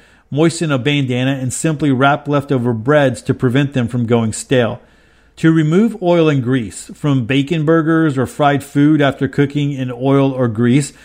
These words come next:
this may not necessarily be useful in a survival situation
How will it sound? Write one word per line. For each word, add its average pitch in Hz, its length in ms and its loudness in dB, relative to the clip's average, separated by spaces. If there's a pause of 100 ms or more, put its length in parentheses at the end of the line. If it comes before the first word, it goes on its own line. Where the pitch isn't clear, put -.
(160)
this 147 240 -2
may 156 200 -2
not 143 260 0
necessarily 139 500 0
be 131 120 0
useful 135 520 -2
in 131 80 -4
a 123 80 0
survival 131 480 0
situation 113 720 -4